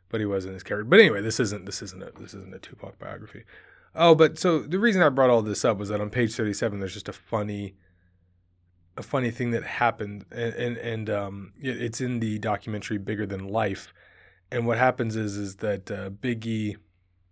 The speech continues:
lost a, lost a ounce or something or whatever. So somehow he messed up some, some kind of drug thing, and his mother came in and paid off the drug dealer for him. And this is in the documentary.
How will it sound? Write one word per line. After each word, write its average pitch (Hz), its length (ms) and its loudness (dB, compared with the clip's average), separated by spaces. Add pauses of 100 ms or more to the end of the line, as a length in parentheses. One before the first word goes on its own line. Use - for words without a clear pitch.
(760)
lost 104 480 -2
a, - 80 -8 (540)
lost 110 320 -6
a 95 460 -12 (300)
ounce 117 300 -6
or 123 60 -6
something 120 340 -8
or 104 140 -4
whatever. 117 580 -6
So 101 220 -4
somehow 143 460 2
he 120 100 4
messed 113 280 -2
up 107 280 -4
some, 104 380 -12 (1200)
some 143 300 0
kind 120 180 0
of 104 80 -4
drug 107 280 0
thing, 101 240 -6
and 110 240 -6
his 110 140 -2
mother 113 360 0
came 101 300 -6
in 98 180 -6
and 98 180 -10
paid 113 320 -4
off 104 180 -2
the 107 80 -8
drug 98 280 -6
dealer 92 240 -12
for 95 300 -12
him. 156 180 -12 (500)
And 147 120 4
this 147 140 8
is 123 140 2
in 120 100 2
the 104 80 0
documentary. 92 720 -10